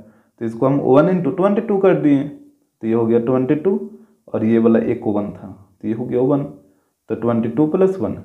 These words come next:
ट्वेंटी थ्री, तो इसका value आएगा ट्वेंटी थ्री।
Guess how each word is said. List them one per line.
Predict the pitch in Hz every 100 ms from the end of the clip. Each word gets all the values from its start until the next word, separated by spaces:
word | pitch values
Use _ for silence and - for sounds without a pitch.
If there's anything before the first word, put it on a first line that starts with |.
| - -
ट्वेंटी | 110 107 107 95
थ्री, | - -
तो | - -
इसका | 110 107 117
value | 120 123 131
आएगा | 139 160
ट्वेंटी | 113 107 101 101
थ्री। | - 101